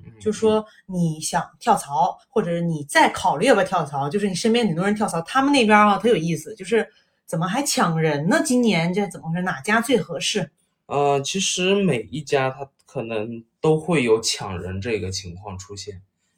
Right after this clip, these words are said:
Speaker 1: 到我最后结束的时候，我知道的一些信息，我可以给大家说一下。
Speaker 2: 对，对，对。
Speaker 1: 我们公司是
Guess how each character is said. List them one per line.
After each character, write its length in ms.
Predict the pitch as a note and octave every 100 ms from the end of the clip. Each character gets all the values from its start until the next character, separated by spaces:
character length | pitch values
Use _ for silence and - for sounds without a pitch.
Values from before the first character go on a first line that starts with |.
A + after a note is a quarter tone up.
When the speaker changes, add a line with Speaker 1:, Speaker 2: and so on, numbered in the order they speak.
| _
Speaker 1:
到 140 | - A2
我 240 | F2+ F2
最 140 | - C#3
后 380 | C3 C3 G#2 F2
结 200 | - G2
束 160 | F3+
的 80 | D3
时 100 | -
候， 60 | G2
我 140 | G#2
知 160 | - G2+
道 160 | G#2+
的 80 | F#2
一 60 | F#2+
些 160 | G#2
信 180 | G2 G#2+
息， 140 | -
我 40 | F#2+
可 120 | F#2+
以 60 | G2+
给 100 | -
大 160 | G2
家 140 | F#2+ G2
说 240 | - -
一 40 | G#3+
下。 160 | - _
Speaker 2:
对， 200 | A3+ G#3+
对， 20 |
对。 180 | G#3 F3
Speaker 1:
我 80 | A3
们 160 | -
公 180 | E3+ F#3+
司 240 | F#3+ F#3+ G3
是 500 | - F3+ C#3 A2